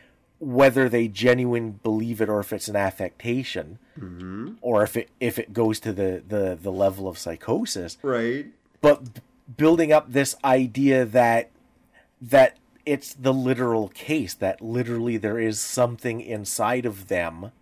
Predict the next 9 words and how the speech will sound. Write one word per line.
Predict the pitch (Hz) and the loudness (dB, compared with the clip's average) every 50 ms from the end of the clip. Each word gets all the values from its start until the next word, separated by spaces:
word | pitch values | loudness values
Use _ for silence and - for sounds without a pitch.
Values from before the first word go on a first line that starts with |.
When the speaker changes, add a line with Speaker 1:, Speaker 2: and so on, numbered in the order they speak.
| _ _ - | _ _ -12
Speaker 2:
Mm-hmm. | 110 101 92 92 92 92 101 120 147 - _ _ _ _ _ _ _ _ _ _ _ _ _ - - | -12 -12 -10 -12 -12 -12 -12 -14 -16 -18 _ _ _ _ _ _ _ _ _ _ _ _ _ -14 -2
Speaker 1:
that's, | - 127 113 107 110 - - - - | 2 6 6 6 6 4 0 -12 -12
that's | - 101 117 113 104 104 - - - - - _ _ 113 | -8 0 2 4 4 2 0 -4 -14 -14 -16 _ _ -6
been | 110 127 120 110 104 98 | 0 0 0 0 0 -6
cut | - - - 113 110 | -10 -6 -2 0 2
off | 107 117 139 135 127 - | 4 4 4 4 2 -2
from | - - - 101 92 82 80 | -8 -10 -6 -6 -8 -8 -8
them, | 76 - 80 65 67 71 | -14 -14 -16 -16 -12 -10
that, | 87 87 85 _ | -10 -10 -10 _